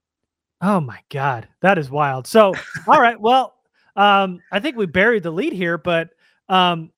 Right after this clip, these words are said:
Speaker 1: this offense stinks on ice. This defense isn't good. So how do you think this ends up for the Chargers on Sunday? It could be a trap game.
Speaker 2: It's, I mean, it, it is a trap game.
Speaker 1: Right.
Speaker 2: Doesn't mean they're gonna lose it, but
Speaker 1: Right,
Speaker 2: it's,
Speaker 1: right.
Speaker 2: it's one of those games that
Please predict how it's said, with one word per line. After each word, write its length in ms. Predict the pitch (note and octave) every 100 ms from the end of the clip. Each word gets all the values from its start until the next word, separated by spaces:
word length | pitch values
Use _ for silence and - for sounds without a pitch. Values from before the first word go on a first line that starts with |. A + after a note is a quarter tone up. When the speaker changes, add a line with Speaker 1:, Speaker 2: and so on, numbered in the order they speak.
| _
Speaker 1:
this 200 | F3 G3
offense 420 | A3 C4+ A#3 G#3+
stinks 340 | - A3+ G#3 G3+
on 160 | F3
ice. 300 | D#3 D#3 F#3
This 160 | - D#3
defense 720 | G3+ A#3+ G#3 F3+ E3+ - - _ _ _ _
isn't 300 | F3 D#3 D3+
good. 360 | D3+ D3 F3+ F#3 _ _ _
So 520 | - G3+ F#3+ F3+ - _
how 220 | C#3 F#3+
do 80 | A#3+
you 100 | A#3
think 360 | - G#3+ G3+ G3 F#3
this 300 | E3 F#3 -
ends 220 | G3 F3+
up 140 | F#3 E3
for 80 | E3+
the 60 |
Chargers 380 | D#3+ F3+ D#3 C#3+
on 100 | D3
Sunday? 400 | - D#3 B2+ A#2 _ _ _
It 100 | G3
could 200 | - B3+
be 100 | C#4+
a 40 |
trap 300 | C#4+ G#3+ E3+
game. 300 | - D#3 F3+ - _ _ _ _ _ _ _ _ _ _ -
Speaker 2:
It's, 240 | B2 - - _ _ -
I 80 | B2+
mean, 160 | A#2+ A2
it, 160 | G#2+ A2+
it 140 | G#2
is 140 | B2+
a 40 | G2
trap 280 | G2 F2 -
game. 260 | E2+ F#2+ - _ F3
Speaker 1:
Right. 200 | G3 E3
Speaker 2:
Doesn't 220 | G#2+ G#2
mean 80 | G2
they're 100 | G2
gonna 120 | F#2+
lose 240 | A2 B2 F2+
it, 220 | F2 _
but 120 | -
Speaker 1:
Right, 100 | F3
Speaker 2:
it's, 100 | C#3
Speaker 1:
right. 80 | B2+
Speaker 2:
it's 120 | G2
one 200 | G2 A2+
of 60 | A2+
those 200 | G#2+ G2+
games 380 | A2 A2 G#2+ F#2+
that 260 | G2 -